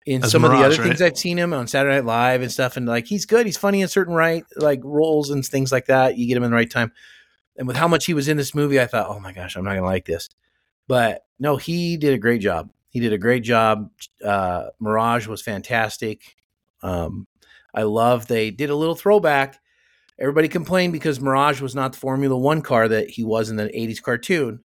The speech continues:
Speaker 1: Again, just 'cause it fit in the eighties cartoon doesn't mean it fits in the real life. But he did a little, "I can change it in any car,"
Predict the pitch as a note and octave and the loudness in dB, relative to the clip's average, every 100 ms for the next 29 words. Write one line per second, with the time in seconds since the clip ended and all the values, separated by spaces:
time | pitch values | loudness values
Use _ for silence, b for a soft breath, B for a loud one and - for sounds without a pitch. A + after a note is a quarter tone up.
0 | - A2+ F3 F#3 E3 D3+ - G#2 C#3 C3 | -20 -6 0 0 0 -6 -14 -12 -8 -8
1 | C3 D#3+ D3 D3 D3 C#3 C3+ - C#3+ - | -4 -6 -4 -2 2 2 0 2 0 2
2 | B2+ A#2 A2 A2+ A2+ - - G#2 A2 G#2+ | 0 0 0 -2 -4 -2 -2 -2 0 2
3 | G#2+ A2 G2+ F2 - _ _ _ _ _ | 4 4 2 0 -4 _ _ _ _ _
4 | _ C3 A#2 D#3 D#3+ D#3 D#3 D3 C#3 C3+ | _ -4 -2 0 4 6 6 8 8 6
5 | C3+ C#3 B2+ - D#3 D3 C3+ A#2 C3+ C3+ | 0 -2 -6 -2 -2 0 -2 -2 -2 -2
6 | A#2+ D#3 D3 A2+ G2+ | 0 4 4 4 0